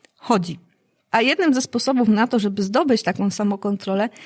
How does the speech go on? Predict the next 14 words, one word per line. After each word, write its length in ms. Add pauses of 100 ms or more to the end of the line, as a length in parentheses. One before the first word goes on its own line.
(200)
jest 360
właśnie 420
wyłapywanie 800 (800)
tego 280
momentu 560
pomiędzy 580
bodźcem, 680 (440)
który 240
po 140
prostu 320
się 140
pojawia, 440 (340)
a 280
reakcją, 640